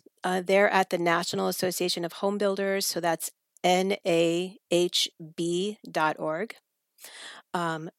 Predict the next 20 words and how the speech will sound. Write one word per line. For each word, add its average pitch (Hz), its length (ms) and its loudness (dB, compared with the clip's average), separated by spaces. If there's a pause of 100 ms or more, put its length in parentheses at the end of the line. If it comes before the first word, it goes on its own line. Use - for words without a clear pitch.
my 175 360 6
website 196 680 4
is 160 440 -2 (520)
living, 180 300 2
uh, 175 140 -2
my 165 160 0
company 180 360 -2
is 165 140 -2
Living 165 260 -2
at 175 100 -2
Home 165 180 -4
Consultations, 165 880 -4
and 156 140 -8
it's 151 200 -6 (140)
L 160 360 -2 (100)
A 156 340 2
H - 500 0 (160)
consultations 156 840 -6
dot 151 220 -4
com. 139 420 -10